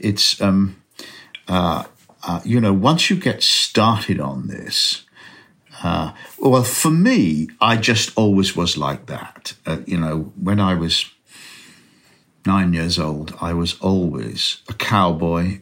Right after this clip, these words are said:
or a pirate or the captain of a spaceship. Uh, I lived in my imagination as a child, and, uh, <laughs> and when I grew up, I found a job that allowed me to continue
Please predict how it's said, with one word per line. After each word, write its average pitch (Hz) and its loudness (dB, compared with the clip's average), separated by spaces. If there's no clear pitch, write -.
or 85 -4
a 87 -4
pirate 82 -4
or 87 -2
the 85 -2
captain 98 -2
of 87 0
a 90 -2
spaceship. - -4
Uh, 87 0
I 104 4
lived 131 4
in 95 4
my 82 0
imagination 78 -4
as - -4
a - -12
child, 80 -2
and, 85 0
uh, 87 0
<laughs> - -10
and 117 2
when 107 2
I 104 2
grew 101 2
up, 98 0
I 92 2
found 92 0
a 87 2
job 92 0
that - -10
allowed 90 0
me 98 2
to 98 2
continue 123 2